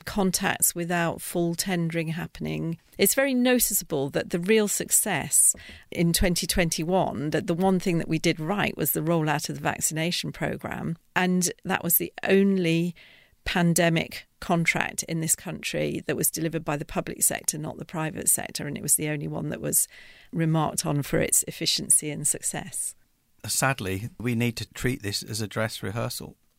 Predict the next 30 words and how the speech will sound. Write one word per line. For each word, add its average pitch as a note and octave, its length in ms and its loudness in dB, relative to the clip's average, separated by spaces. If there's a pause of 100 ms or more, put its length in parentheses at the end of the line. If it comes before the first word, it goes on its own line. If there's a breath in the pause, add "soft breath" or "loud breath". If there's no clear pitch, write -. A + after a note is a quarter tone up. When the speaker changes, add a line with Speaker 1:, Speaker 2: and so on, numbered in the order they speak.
Speaker 2:
This C3 160 0
is B2 160 -4
not B2 280 2
just - 400 -4 (240)
a A2+ 60 2
one-off A2 680 0 (880 soft breath)
event. A2 520 0 (460)
Its B2+ 200 -2
causation B2+ 640 2
is G#2+ 140 -2
clearly A#2+ 540 -2
part, A#2 640 0 (120)
uh, G2 160 2
and F#2+ 140 -2
parcel A2+ 640 0
of G2+ 380 0 (580 soft breath)
the G2+ 480 0 (280)
global A2+ 360 4
economy A#2 540 0
that F#2+ 200 -4
has F#2 120 -6
been F2+ 320 -4
built, G#2 500 -2 (160)
which - 300 -4
is G2 140 -2
pushing G2+ 600 -4
nature A2 680 -4
to A#2 160 -4
its - 200 -4
limits. A2 560 0